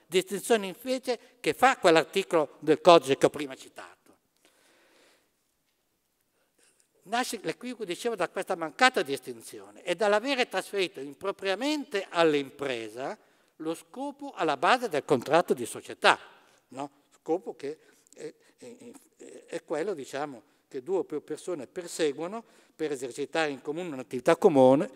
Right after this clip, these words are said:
una, un'attività economica allo scopo di dividere gli utili. Questo è quello che dice l'articolo duemiladuecentoquarantasette. Però, diciamo, così facendo, si è trascurato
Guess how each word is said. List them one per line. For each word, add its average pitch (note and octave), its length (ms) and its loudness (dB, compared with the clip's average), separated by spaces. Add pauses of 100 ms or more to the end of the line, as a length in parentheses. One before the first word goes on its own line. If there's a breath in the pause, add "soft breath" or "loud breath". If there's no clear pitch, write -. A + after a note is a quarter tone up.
(140)
una, C#3+ 240 -6
un'attività B2+ 600 -8
economica D3+ 540 0
allo B2 80 4
scopo C#3 280 -6
di A#2+ 120 -6
dividere A#2 460 -8
gli B2 100 -4
utili. - 340 -2 (240 soft breath)
Questo D#3+ 260 -6
è - 20 -20
quello B2 220 -10
che A#2+ 100 -14
dice A#2+ 240 -10
l'articolo B2+ 360 -6
duemiladuecentoquarantasette. A2+ 1400 -14 (2000)
Però, G#3 360 2
diciamo, D3 560 -4 (300 soft breath)
così - 220 -14
facendo, D3 680 -8 (240)
si - 180 -4
è A#3+ 100 -2
trascurato D3 1000 -4